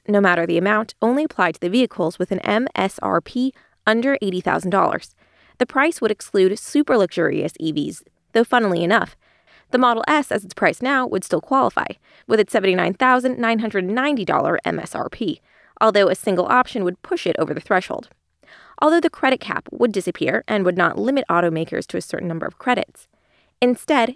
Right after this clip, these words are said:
in consultation with the Department of Transportation, the federal government would phase out the credit after fifty percent of the automaker's total annual sales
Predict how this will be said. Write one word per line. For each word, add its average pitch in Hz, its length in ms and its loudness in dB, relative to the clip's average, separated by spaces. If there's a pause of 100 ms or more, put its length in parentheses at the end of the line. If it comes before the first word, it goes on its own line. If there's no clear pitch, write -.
in 233 120 0
consultation 220 720 -2
with 196 60 -4
the 185 80 0
Department 165 340 0
of 160 100 -6
Transportation, 254 640 -4 (540)
the 285 80 -2
federal 285 280 2
government 196 380 0
would 175 140 -4
phase 233 280 0
out 185 180 0
the 185 80 -6
credit - 340 -4
after - 240 -2
fifty - 280 -4
percent - 400 -6
of 190 80 -10
the 180 100 -4
automaker's 180 640 0
total 262 440 0
annual 180 360 -2
sales 220 480 -2